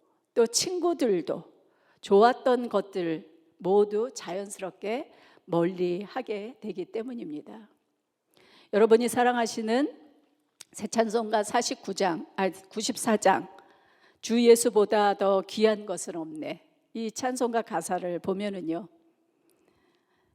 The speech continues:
"주 예수보다 귀한 것은 없네. 이 세상 부귀, 명예, 행복과 바꿀 수가 없네." 이전에 즐기던 세상 일,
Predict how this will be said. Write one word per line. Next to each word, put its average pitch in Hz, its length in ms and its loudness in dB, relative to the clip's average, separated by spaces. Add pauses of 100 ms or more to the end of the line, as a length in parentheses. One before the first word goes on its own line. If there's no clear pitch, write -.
(180)
"주 220 200 -2
예수보다 214 600 6
귀한 190 380 -2
것은 175 280 -4
없네. 170 460 -8 (680)
이 214 140 -4
세상 220 460 0
부귀, 214 640 -6 (560)
명예, 202 720 -2 (580)
행복과 294 1000 -2
바꿀 208 300 -2
수가 - 280 -8
없네." - 320 -20 (1120)
이전에 285 720 2
즐기던 240 640 0
세상 294 500 0
일, 175 240 -8